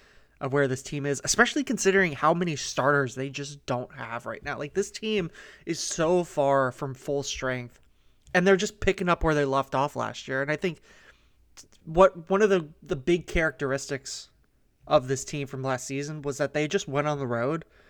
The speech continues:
no matter where it was, and they found ways to get results. And they are doing it again. And with Oscar Pareja at the helm, l-, literally anything is possible.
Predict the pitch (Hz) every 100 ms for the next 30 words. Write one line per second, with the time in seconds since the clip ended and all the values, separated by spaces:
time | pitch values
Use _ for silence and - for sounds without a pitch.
0 | - _ 160 156 156 139 139 151 135 131
1 | 147 147 - 143 139 - 151 139 143 127
2 | 131 123 120 - 120 117 104 120 - 90
3 | - - - 131 131 127 123 123 _ _
4 | - 143 - 147 151 143 131 143 156 196
5 | - _ _ _ - 139 131 131 156 151
6 | 147 147 156 - 143 147 147 147 147 139
7 | 139 143 135 131 - 113 - 170 180 165
8 | 151 143 139 135 139 120 113 110 107 -
9 | - 113